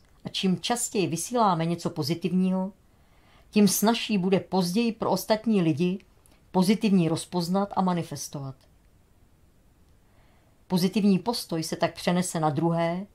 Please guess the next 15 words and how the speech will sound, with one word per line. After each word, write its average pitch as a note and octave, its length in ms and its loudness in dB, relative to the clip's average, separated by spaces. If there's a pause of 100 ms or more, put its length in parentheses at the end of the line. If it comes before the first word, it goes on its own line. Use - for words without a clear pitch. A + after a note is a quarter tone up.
(220)
a F3 60 -2
tímto A3+ 320 2
způsobem G#3 600 0
pomáháme F3 560 2
sobě F3+ 360 -2
i G3+ 140 -4
ostatním. C#3+ 720 -6 (2500)
Dokud G3 300 4
nezačneme F3+ 580 0
pozitivně E3+ 600 0
myslet E3+ 560 -2 (380)
a D#3+ 80 -2
neodstraníme G#3 680 4
deficit E3 420 0
lásky, D#3 600 0